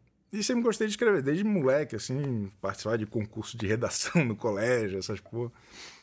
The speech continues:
E aí eu fui pra, pra publicidade por causa do desenho, mas como redator, assim, como,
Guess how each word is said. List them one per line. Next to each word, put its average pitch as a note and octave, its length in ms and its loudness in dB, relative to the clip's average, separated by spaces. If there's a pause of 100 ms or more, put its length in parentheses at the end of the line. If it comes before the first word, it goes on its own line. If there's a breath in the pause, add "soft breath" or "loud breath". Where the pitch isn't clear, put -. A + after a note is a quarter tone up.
(220 loud breath)
E C#3 120 2
aí C3+ 120 6
eu F3+ 160 2
fui D3+ 320 0
pra, B2 340 0
pra G2 440 -2 (160)
publicidade G#2+ 680 -2 (640 soft breath)
por - 140 0
causa B2 360 4
do B2+ 100 -2
desenho, C3+ 500 4
mas E3 300 4
como E3 400 2
redator, D3+ 600 2
assim, F#2 260 -10
como, G2+ 680 -6